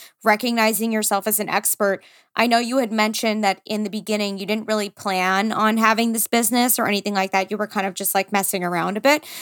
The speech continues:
So if you're willing to share, like, how'd you manage to pay your bills during this experimentation phase? You know, everyone's always like, "Well, I got bills to pay and I gotta do this and I gotta do that." So, like, what were those things that you would recommend to people just starting in order to basically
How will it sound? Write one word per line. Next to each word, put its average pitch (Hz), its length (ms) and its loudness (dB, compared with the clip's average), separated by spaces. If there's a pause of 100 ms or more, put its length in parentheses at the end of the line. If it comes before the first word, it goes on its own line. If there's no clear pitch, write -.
(140)
So 240 460 6
if 240 180 -2
you're 277 120 2
willing 240 300 0
to 214 60 -4
share, 226 300 2
like, 190 280 -2 (240)
how'd 226 260 2
you 294 60 0
manage 269 320 2
to 240 60 -4
pay 226 160 0
your 214 140 0
bills 190 480 2
during 196 360 -2
this 196 180 -2
experimentation 202 800 -2
phase? 185 560 0
You 208 80 0
know, 185 100 4
everyone's 247 400 4
always 254 220 6
like, 240 120 2 (320)
"Well, 196 100 2
I 262 140 6
got 330 220 4
bills 294 220 6
to 247 80 -6
pay 254 200 4
and 233 80 2
I 214 40 2
gotta 262 200 2
do 277 120 -2
this 262 240 2
and 208 80 0
I 202 40 -2
gotta 254 220 4
do 269 140 -2
that." 214 340 4
So, 233 220 0
like, 220 200 4
what 220 160 2
were 262 120 0
those 240 240 0
things 220 260 0
that 214 140 -4
you 202 80 -2
would 196 120 -4
recommend 196 460 0
to 202 80 -8
people 196 320 -6
just 196 240 -2
starting 190 520 0
in 208 200 -4
order 196 240 0
to 196 160 -6
basically 190 640 -4